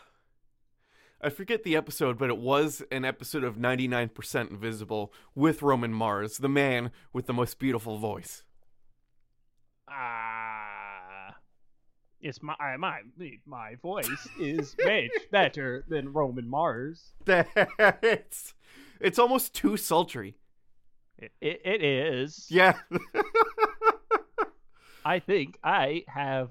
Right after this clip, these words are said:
Speaker 2: a great speaking voice.
Speaker 1: Oh, you d-, <laughs> you
Speaker 2: That was
Speaker 1: do.
Speaker 2: my Roman Mars impression, by the way.
Speaker 1: That, I was having a hard time telling you two apart.
Speaker 2: I know, right?
Speaker 1: Yeah.
Speaker 2: It's very good.
Speaker 1: Yeah.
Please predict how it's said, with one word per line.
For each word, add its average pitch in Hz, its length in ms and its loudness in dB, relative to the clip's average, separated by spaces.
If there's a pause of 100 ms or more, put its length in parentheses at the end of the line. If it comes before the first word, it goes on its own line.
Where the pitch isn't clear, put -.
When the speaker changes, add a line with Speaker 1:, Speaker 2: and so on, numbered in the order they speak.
Speaker 2:
a 151 140 0
great 190 440 -6
speaking 147 540 -10
voice. - 680 -8
Speaker 1:
Oh, 143 360 8
you 135 220 4
d-, - 120 -8 (360)
<laughs> - 340 -20
you 175 240 2
Speaker 2:
That 170 180 8
was 165 100 4
Speaker 1:
do. 156 60 2
Speaker 2:
my 143 80 6
Roman 139 340 6
Mars 123 340 4
impression, 117 680 -12
by 113 120 -16
the 110 100 -20
way. 110 160 -18 (180)
Speaker 1:
That, 175 260 4
I 185 140 6
was 247 100 2
having 233 300 2
a 175 40 2
hard 165 200 2
time 170 180 2
telling 127 240 0
you 117 100 -2
two 113 200 -4
apart. 110 400 -4 (480)
Speaker 2:
I 131 100 -10
know, 165 220 -4
right? 135 460 -6
Speaker 1:
Yeah. 151 220 -2 (140)
Speaker 2:
It's - 120 -20
very 156 280 -6
good. 113 400 -10
Speaker 1:
Yeah. 131 140 -10